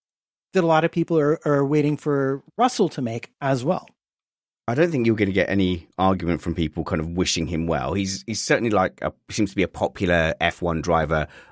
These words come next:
Speaker 2: amongst people. I think it's just that people felt that he didn't have the best show of himself last season, and, but he's well on the way to kind of a little bit of redemption, I think, this season.
Speaker 1: Yeah,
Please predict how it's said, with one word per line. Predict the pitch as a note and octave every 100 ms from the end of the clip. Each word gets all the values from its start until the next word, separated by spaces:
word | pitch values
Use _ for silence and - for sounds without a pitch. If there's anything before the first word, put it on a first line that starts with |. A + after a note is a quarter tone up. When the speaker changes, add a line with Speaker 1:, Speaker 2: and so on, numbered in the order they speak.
| -
Speaker 2:
amongst | F#2 F#2+ F2 D#2+ -
people. | G#2 F#2 - D2
I | F#2
think | G#2
it's | F#2+
just | - F#2+
that | G2
people | G#2 G2 F#2
felt | - F#2+ F2 - _ _ _ _ _ _ -
that | A#2 A#2 F#2
he | G#2
didn't | G2+ A2+ G2 G2
have | F2 F2
the | F2+
best | E2+ E2
show | - F2
of | D#2+
himself | D#2+ - D2 -
last | D#2+ C#2+ -
season, | E2 D2 B1 B1+ C2+ -
and, | - F2+ E2
but | C#3
he's | D#3+
well | F#3+ D3+
on |
the | A2
way | A2 G2+
to | A2+ G#2
kind | G2 A2
of | G2+ - _ B2+
a |
little | B2+ C#3
bit | C#3+
of | C3+
redemption, | D3 C#3+ F#3 - F#2
I | F2
think, | D#2+ C2
this | C#2+
season. | - B1 - - _ _ _ _ _ _ -
Speaker 1:
Yeah, | D#4+ C4